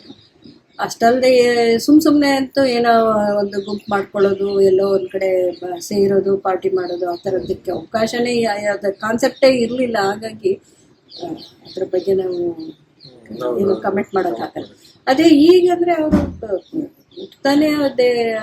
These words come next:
Speaker 1: they are, ಆ, made for, ಆ, social interactions.
Speaker 2: ಹ್ಮ್, ಹ್ಮ್, ಹ್ಮ್.
Speaker 1: So ಮಾತು ಬರ್ತಿದ್ದಾಗೆ ಅವ್ರು ಎಲ್ಲರ ಜೊತೆ ಬೆರಿಬೇಕು, ಮಾತಾಡ್ಬೇಕು, ಕಮ್ಯುನಿಕೇಷನ್ ಸ್ಕಿಲ್ ಅಷ್ಟೇ
Speaker 2: ಹ್ಮ್.
Speaker 1: ಇಂಪಾರ್ಟೆನ್ಸ್ ಇದೆ.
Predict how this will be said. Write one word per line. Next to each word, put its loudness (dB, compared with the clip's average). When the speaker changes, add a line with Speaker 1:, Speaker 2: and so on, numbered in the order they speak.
Speaker 1:
they -6
are, -2
ಆ, -2
made -4
for, 0
ಆ, 0
social -6
interactions. -12
Speaker 2:
ಹ್ಮ್, -10
ಹ್ಮ್, -
ಹ್ಮ್. -12
Speaker 1:
So -2
ಮಾತು -6
ಬರ್ತಿದ್ದಾಗೆ -4
ಅವ್ರು -4
ಎಲ್ಲರ -2
ಜೊತೆ -4
ಬೆರಿಬೇಕು, -2
ಮಾತಾಡ್ಬೇಕು, -4
ಕಮ್ಯುನಿಕೇಷನ್ -6
ಸ್ಕಿಲ್ -10
ಅಷ್ಟೇ -4
Speaker 2:
ಹ್ಮ್. -2
Speaker 1:
ಇಂಪಾರ್ಟೆನ್ಸ್ -8
ಇದೆ. -6